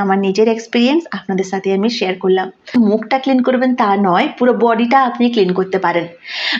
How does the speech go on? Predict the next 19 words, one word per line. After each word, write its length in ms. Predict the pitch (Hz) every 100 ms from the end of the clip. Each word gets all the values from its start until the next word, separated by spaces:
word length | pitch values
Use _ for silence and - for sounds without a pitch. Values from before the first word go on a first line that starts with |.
| 208
বিভিন্ন 300 | 254 269 285 285
রকম 160 | 277 285 240
বডি 180 | 208 226
পার্টের 240 | 220 220 214
জন্য 120 | 220 240 220
বিভিন্ন 240 | 208 226 240
রকম 180 | 233 240 220
মার্কেটে 400 | 202 190 214 220 247
বিভিন্ন 160 | 285 214
রকম 160 | 208 220 214
ওয়াশ 220 | 190 180 180
বেরিয়ে 280 | 190 185 185
গেছে, 200 | 180 - - _ -
আর 100 | 285 302
এগুলো 180 | 240 240 247 226
একদম 300 | 233 214 254 233
দরকার 240 | 180 180 185 175
নেই। 100 | 170 - - - - -
পুরোপুরিভাবে 720 | 262 277 294 302 269 240 208